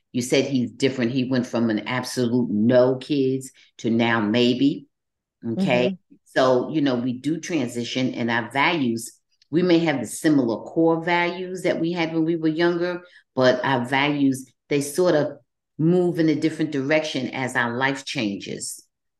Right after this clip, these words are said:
Speaker 1: You know, things start to take on, we have different priorities. So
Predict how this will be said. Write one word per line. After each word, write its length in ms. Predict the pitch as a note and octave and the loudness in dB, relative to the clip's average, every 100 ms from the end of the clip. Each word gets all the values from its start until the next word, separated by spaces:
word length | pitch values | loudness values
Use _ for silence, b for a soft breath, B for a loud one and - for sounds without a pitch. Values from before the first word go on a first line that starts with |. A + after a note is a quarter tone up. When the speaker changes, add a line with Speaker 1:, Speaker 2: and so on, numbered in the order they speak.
| _ | _
Speaker 1:
You 120 | C#3+ | 2
know, 260 | C3 A2+ - | 4 2 4
things 280 | C#3+ C3+ | 4 4
start 260 | - B2+ B2 | 4 2 2
to 80 | A2+ | -2
take 300 | - B2+ C3 | -2 -2 0
on, 180 | A#2 C3+ | -2 0
we 120 | C#3+ | -2
have 180 | D3 - | -2 -2
different 280 | C#3 A#2 | -4 -4
priorities. 1000 | A#2+ C3 A#2 A#2+ A#2 G2+ C2 - - - b b b b | -4 -4 -2 -2 -2 -4 -10 -12 -12 -12 b b b b
So 640 | - E3 C3+ B2+ - - | -2 4 4 4 0 -10